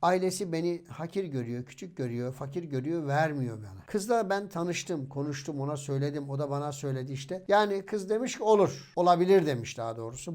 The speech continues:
"Ama bu çocuk sırılsıklam aşık, olabilir falan değil, olacak," diyor yani bu halde. E dedim, "Peki kız seni istiyor mu?" "Ya," dedi, "ben görüştüm."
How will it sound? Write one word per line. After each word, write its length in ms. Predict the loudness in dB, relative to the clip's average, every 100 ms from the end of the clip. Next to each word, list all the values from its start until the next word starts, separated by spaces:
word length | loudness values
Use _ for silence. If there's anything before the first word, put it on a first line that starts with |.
| -2
"Ama 280 | 2 2 0
bu 120 | 0
çocuk 380 | 0 0 -4 -2
sırılsıklam 680 | 4 6 6 2 2 0
aşık, 360 | 0 -2 -6 -4
olabilir 460 | 0 4 6 6 4
falan 300 | 2 2 2
değil, 260 | 2 0 -2 8
olacak," 580 | 12 12 12 10 8 -2
diyor 200 | -2 0
yani 380 | -2 -2 -6
bu 160 | 0 2
halde. 380 | 2 -2 -8 -4
E 100 | -2
dedim, 240 | 0 0 -2
"Peki 240 | -4 -4
kız 220 | -2 -4 -2
seni 220 | -2 0
istiyor 360 | -2 -2 2 2
mu?" 260 | 0 -4 -2
"Ya," 160 | 0
dedi, 160 | 2 0
"ben 180 | 0 2
görüştüm." 440 | 2 2 -2 -8